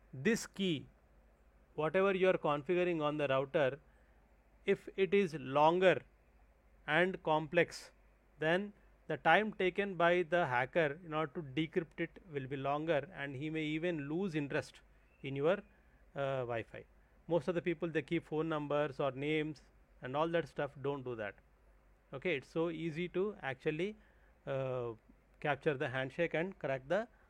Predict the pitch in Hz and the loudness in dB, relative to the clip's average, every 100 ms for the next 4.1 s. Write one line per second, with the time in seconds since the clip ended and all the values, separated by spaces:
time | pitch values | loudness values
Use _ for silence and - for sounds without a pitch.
0 | _ _ - 123 101 - 110 - 143 147 | _ _ -4 -4 -4 -8 -10 -10 -8 0
1 | 165 - 208 220 226 190 190 185 175 151 | 0 0 -4 -2 -4 -4 0 2 2 2
2 | 165 151 - - _ _ _ _ _ _ | -2 -2 -8 -20 _ _ _ _ _ _
3 | _ _ _ 160 - 151 160 147 139 - | _ _ _ -8 0 2 2 2 -2 -2
4 | - | -14